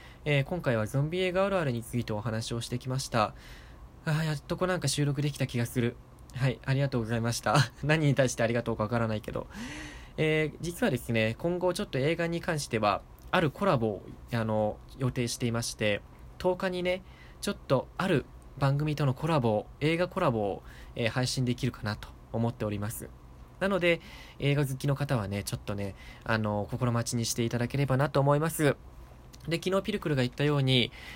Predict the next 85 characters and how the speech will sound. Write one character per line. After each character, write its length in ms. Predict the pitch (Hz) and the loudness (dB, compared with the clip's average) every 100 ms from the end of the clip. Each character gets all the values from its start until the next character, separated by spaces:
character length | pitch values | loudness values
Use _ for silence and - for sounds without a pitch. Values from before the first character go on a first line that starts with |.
| - | -2
え 100 | 147 | 2
ー、 20 | |
ホ 140 | 139 151 | 4 6
ラ 120 | 160 | 6
ー 120 | 160 | 4
映 40 | 160 | 2
画 100 | 156 | 0
実 280 | 165 - | -2 0
況、 120 | 120 - | 0 4
ホ 100 | 147 | 6
ラ 80 | |
ー 40 | 160 | 8
映 20 | |
画 140 | 135 139 | 10 8
実 180 | - | 8
況 20 | 143 | 2
じ 80 | |
ゃ 40 | 107 | 0
な 60 | |
い、 20 | - 233 262 | -4 -10 -8
ホ 120 | - 151 | 0 2
ラ 100 | 165 | 2
ー 40 | |
ゲ 120 | 170 | 2
ー 40 | 165 | 0
ム 80 | |
実 220 | 156 151 131 | 0 0 0
況 40 | |
も 100 | 107 | 0
し 80 | - | 0
て 100 | 127 | 0
る 80 | 123 | 2
の 140 | 107 | 2
で、 220 | 113 107 - - - | 4 4 2 -16 -6
え 120 | 123 113 | 2 6
ー、 160 | 123 | 6
YouTube、 500 | 135 - 131 101 101 - | 4 2 2 2 -2 -2
ま 100 | 120 | 0
た 100 | 120 | 0
は 60 | |
ニ 120 | 107 107 | 0 0
コ 120 | 120 | 2
ニ 100 | 117 | 2
コ 120 | 120 | 0
か 140 | 120 | 2
ら、 160 | 117 117 - - | 4 4 0 -4
え 100 | 135 | 2
ー、 60 | 131 | 2
逃 100 | 202 | 2
げ 120 | 170 | 0
て 100 | 165 | 0
と 120 | 139 | 0
い 80 | 113 | 0
う 100 | 107 | 2
ゲ 140 | 110 | 2
ー 40 | 107 | 2
ム 80 | |
を 60 | 110 | 0
今 220 | 113 104 - | 0 -2 -4
プ 80 | 113 | -6
レ 80 | 110 | -4
イ 20 | |
し 80 | - | -2
て 100 | 104 | -2
い 60 | |
ま 120 | 104 | -2
す。 180 | 127 - - - - - | -4 -8 -14 -16 -10 -2
え 80 | |
ー、 20 | 135 | 0
コ 120 | 135 | 4
メ 120 | 139 | 2
ン 60 | 139 | 2
ト 100 | 147 | -2
と 80 | |
か 120 | 139 113 | -2 2
マ 120 | 117 | 4
イ 80 | 120 | 4
リ 100 | 123 | 2
ス、 320 | - 131 - - | 2 0 0 0
え 540 | 117 110 107 107 107 | 2 2 2 2 0
ー、 40 | 117 | -2
と 60 | |
か 120 | 110 | -4
ね、 160 | 110 160 - - - - - | -4 -4 -6 -20 -20 -20 -10
え 360 | 127 113 107 | -4 -2 -2